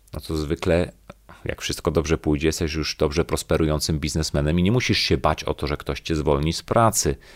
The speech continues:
gdzie na etacie wygląda to zupełnie inaczej. No i przejście na emeryturę i życie z, y, oszczędności jest tak naprawdę możliwe praktycznie w każdym wieku po odniesieniu sukcesu.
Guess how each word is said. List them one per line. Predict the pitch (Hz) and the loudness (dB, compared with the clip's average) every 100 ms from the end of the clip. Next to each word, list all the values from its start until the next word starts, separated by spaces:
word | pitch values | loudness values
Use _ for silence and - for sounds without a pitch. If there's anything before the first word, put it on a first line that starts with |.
| - - - | -20 -20 -18
gdzie | - 78 | -4 2
na | 78 | 2
etacie | 76 71 - | 2 0 0
wygląda | 80 80 71 71 82 | 0 0 0 0 0
to | 87 82 - | 0 0 -4
zupełnie | 85 95 80 80 82 | -4 0 0 0 0
inaczej. | 90 73 - - - - - - - - - | 0 -2 -6 -12 -12 -20 -20 -20 -20 -18 -4
No | 95 117 | 0 2
i | 185 - - - - _ - | 0 -4 -16 -20 -20 _ -4
przejście | - 139 - 123 | 2 2 4 4
na | 92 | 6
emeryturę | 90 85 - 85 73 73 90 - | 8 6 4 4 4 0 -4 -2
i | 85 | 2
życie | 92 - 82 78 | 2 4 4 4
z, | - - 80 | 0 -6 -6
y, | 80 - - - | -6 -4 -6 -4
oszczędności | - - 85 - 76 - 90 | -4 -2 -4 -2 -4 -2 -4
jest | 90 | -2
tak | - 80 | -2 -2
naprawdę | 78 76 73 | 0 -2 0
możliwe | 80 71 - 78 82 | -2 -2 -2 -2 -2
praktycznie | 76 - - - 80 - - | -4 -6 -6 -4 -6 -8 -12
w | |
każdym | - 78 76 82 80 | 0 0 2 2 4
wieku | 85 - 73 - - - | 4 4 -2 -4 -14 0
po | 82 | 0
odniesieniu | 71 78 76 82 76 | 2 -4 -4 -2 -4
sukcesu. | 71 73 - 67 - | -6 -10 -8 -10 -10